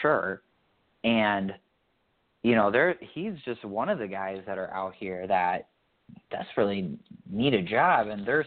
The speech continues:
sitting there, he wants to get paid. He's, he knows he's gotta wait until one of the big names signs so that they set the market high for him. Otherwise,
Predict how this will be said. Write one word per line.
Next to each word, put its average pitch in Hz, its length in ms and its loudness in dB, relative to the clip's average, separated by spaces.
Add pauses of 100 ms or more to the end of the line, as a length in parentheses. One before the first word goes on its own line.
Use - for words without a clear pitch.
sitting 139 120 -4
there, 117 100 -2
he 147 220 -2
wants 151 260 -2
to 123 60 -4
get 107 140 -6
paid. 160 360 -4
He's, 131 240 -8 (580)
he 127 140 2
knows 147 300 6
he's 98 180 -6
gotta 104 240 2
wait 117 380 -2
until 98 640 -4 (260)
one 113 140 0
of 117 60 4
the 107 60 2
big 143 200 2
names 101 340 -4
signs 104 380 -4
so 104 60 2
that 101 140 2
they 104 180 -4
set 117 140 -2
the 98 60 -4
market 104 380 -2
high 90 280 -2
for 73 120 -8
him. 85 180 -10
Otherwise, 107 460 0